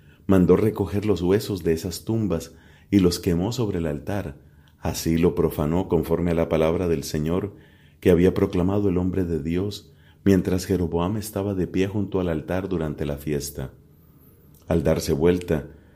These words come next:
Josías levantó los ojos y vio la tumba del hombre de Dios que había proclamado estas cosas y preguntó, "¿Qué mausoleo es ese que veo?".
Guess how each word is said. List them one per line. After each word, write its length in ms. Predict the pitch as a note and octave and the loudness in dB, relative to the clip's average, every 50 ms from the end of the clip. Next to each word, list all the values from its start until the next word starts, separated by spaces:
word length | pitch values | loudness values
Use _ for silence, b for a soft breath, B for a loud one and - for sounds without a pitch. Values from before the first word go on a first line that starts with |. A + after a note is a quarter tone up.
| B B B | B B B
Josías 560 | - - F2 - - F#2+ F2 F#2 F2 D#2+ F2 | 0 0 0 2 2 2 4 4 2 4 4
levantó 400 | F2 D#2 D#2+ D#2 D2+ - F2+ E2+ | 2 2 4 2 0 0 0 0
los 240 | E2 D#2+ D2+ - - | 0 0 0 0 -2
ojos 460 | F2 E2+ - D#2 D2 - - B B B B B B B B B | -2 -2 -2 -6 -6 -6 -12 B B B B B B B B B
y 80 | - F2+ | -4 -2
vio 180 | D#2 E2 F2 F2+ | 2 2 4 6
la 200 | F#2 F2+ F2 - | 6 4 4 4
tumba 320 | G#2+ G#2+ G#2+ G#2 F2 E2 | 2 2 4 4 4 4
del 160 | D#2 D#2 D2 | 4 4 2
hombre 260 | D#2 E2 E2+ D#2+ F2 | 2 2 2 2 0
de 140 | E2 D#2+ E2 | 0 0 -2
Dios 320 | D#2 D#2+ E2 F2 E2+ E2 - | 0 0 0 -2 -2 -2 -2
que 100 | - D#2 | -4 -4
había 220 | D2+ D#2+ E2 D#2+ | -2 -2 -2 -2
proclamado 560 | - - E2+ - E2 D#2+ D2+ D#2 D#2 D2+ D2+ | -2 -6 -6 -4 -4 -2 -2 -2 -2 -2 -2
estas 320 | D2 - - - D2+ - - | -4 -6 -6 -8 -8 -8 -4
cosas 600 | - E2 E2+ E2 - - C#2+ C#2 C#2 - - - | 0 2 2 2 2 -2 -4 -6 -6 -10 -8 -8
y 80 | E2 | -4
preguntó, 760 | - - E2 D#2 D2+ D#2+ D2 - - D2+ C#2 C2+ C#2 - - - - - - - - - - - b b b b b b b | 0 0 0 0 0 -2 -2 -2 -2 -2 -2 -2 -6 -10 -18 -20 -20 -20 -20 -20 -20 -20 -20 -20 b b b b b b b
"¿Qué 140 | - G2+ F2+ | 2 2 4
mausoleo 600 | F2+ F#2 F#2 F2+ G2 G2+ F#2 G2 A#2+ B2+ G#2+ E2+ | 4 4 2 2 2 2 2 2 2 2 2 0
es 120 | D2 - | 0 0
ese 240 | E2 D2 - - D#2 | -2 -2 -2 -4 -4
que 120 | - D#2+ | -4 -2
veo?". 440 | D2 D#2 D2+ D2 C#2+ C#2+ C#2 - - | -2 0 0 0 0 -2 -4 -8 -14